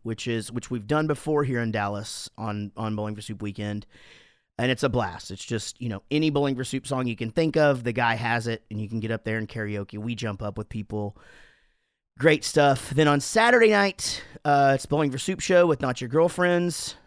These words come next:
That's gonna be insanity. Um, that one will sell out pretty soon. So if you're undecided, uh, you may wanna start making your decisions pretty quick. And then,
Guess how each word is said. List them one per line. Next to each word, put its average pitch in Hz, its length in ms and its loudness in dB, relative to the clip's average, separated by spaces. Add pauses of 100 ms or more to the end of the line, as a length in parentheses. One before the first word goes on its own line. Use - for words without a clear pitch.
(160)
That's 113 220 -6
gonna 113 180 -4
be 104 120 -4
insanity. 139 1000 -2
Um, 110 300 -4
that 131 180 -2
one 123 280 -2
will 127 240 0
sell 120 320 -2
out 117 280 -2
pretty 139 420 -4
soon. 95 500 -8
So 107 460 -4
if 110 180 -8
you're 110 220 -8
undecided, 123 960 -2 (720)
uh, 104 160 -8
you 110 140 -4
may 117 140 -2
wanna 110 180 -4
start 101 240 -8
making 104 260 -6
your 98 100 -6
decisions 104 760 -10 (500)
pretty 151 240 -4
quick. - 400 -12
And 139 200 2
then, 135 500 2